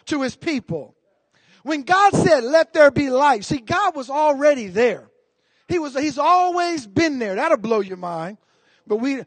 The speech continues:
he's always been there. But then all of a sudden, when he said, "Let there be light," he hadn't created the sun,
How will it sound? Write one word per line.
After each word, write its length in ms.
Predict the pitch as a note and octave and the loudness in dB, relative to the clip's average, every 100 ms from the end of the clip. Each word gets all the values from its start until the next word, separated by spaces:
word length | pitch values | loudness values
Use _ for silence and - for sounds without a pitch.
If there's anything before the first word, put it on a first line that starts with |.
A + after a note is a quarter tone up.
| _ - | _ -16
he's 320 | C4 D#4 C#4 | -6 -4 -2
always 680 | D4+ F4+ F#4+ F#4 F4+ F4 A3+ | 4 6 6 4 -2 -4 -6
been 320 | G#3 F#4 D4+ | -4 -4 -4
there. 400 | A#3 D#3+ A#2+ A2 _ _ _ _ _ | -10 -10 -16 -20 _ _ _ _ _
But 180 | E4 D4 | 2 2
then 140 | E4 | 0
all 220 | D#4+ F#4 G4 | 2 4 2
of 60 | |
a 80 | F4+ | -2
sudden, 400 | - G4 F4+ D4 | -4 0 0 0
when 120 | D#4 | 0
he 60 | E4 | 0
said, 220 | - C4+ | 2 -2
"Let 300 | C4 D#4+ - | -2 -4 -2
there 140 | D#4 | -4
be 180 | C#4 D4 | -4 -6
light," 260 | C#4+ D#4 C4 | -6 -6 -4
he 80 | E4+ | -6
hadn't 220 | E4+ C#4+ | -8 -10
created 460 | D4+ D4+ F4+ D4+ | -12 -8 -8 -8
the 60 | G#3 | -10
sun, 520 | - D4+ A#3+ D3+ E3+ | -6 -4 -4 -6 -14